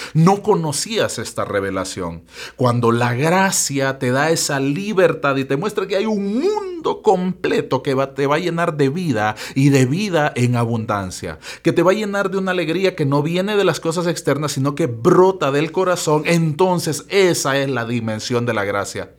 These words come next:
¿Por qué usted es cristiano, eh, pastor? Porque he encontrado una vida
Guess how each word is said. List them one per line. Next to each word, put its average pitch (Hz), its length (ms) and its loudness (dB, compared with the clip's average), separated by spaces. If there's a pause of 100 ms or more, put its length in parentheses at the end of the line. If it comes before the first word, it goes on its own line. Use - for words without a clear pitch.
(440)
¿Por 165 200 2
qué 202 600 6
usted 175 340 -2
es 180 140 0
cristiano, 143 760 -2 (260)
eh, 117 280 0
pastor? 151 560 0 (420)
Porque 143 680 4
he 156 140 4
encontrado 143 720 0
una 139 400 2
vida 90 500 -4